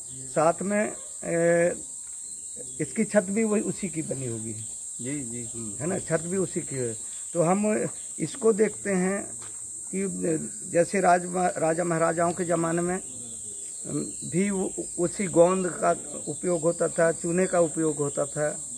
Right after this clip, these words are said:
Speaker 1: जिस, उसके भी छत वैसे ही रहते। तो अपन किले में जाएंगे, पुराने किले में, तो वहाँ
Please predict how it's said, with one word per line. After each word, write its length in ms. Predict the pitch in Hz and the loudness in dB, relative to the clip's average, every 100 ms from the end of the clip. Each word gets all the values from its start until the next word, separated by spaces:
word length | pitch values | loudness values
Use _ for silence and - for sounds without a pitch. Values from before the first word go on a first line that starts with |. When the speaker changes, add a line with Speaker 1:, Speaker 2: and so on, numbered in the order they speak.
| - - - - - | -10 -10 -10 -10 -6
Speaker 1:
जिस, 240 | 143 156 - | -6 -6 -6
उसके 520 | 175 123 143 - 190 | -6 -4 -4 -2 0
भी 120 | 185 | 0
छत 200 | 170 180 | 2 2
वैसे 280 | 175 175 170 | 4 4 4
ही 60 | 180 | 2
रहते। 260 | 170 170 | 2 2
तो 280 | 165 185 180 - - - | 0 2 2 0 -8 -4
अपन 280 | 139 - 170 | 0 2 2
किले 300 | 165 185 196 | 2 2 4
में 120 | 208 | 4
जाएंगे, 320 | 190 185 196 190 | 6 4 4 0
पुराने 360 | 190 170 165 | 2 4 4
किले 260 | 143 147 135 | 0 -2 -2
में, 180 | 123 104 - - - - - - - | -4 -8 -10 -12 -12 -10 -10 -10 0
तो 120 | 175 | 4
वहाँ 440 | 160 156 202 214 | 6 6 6 4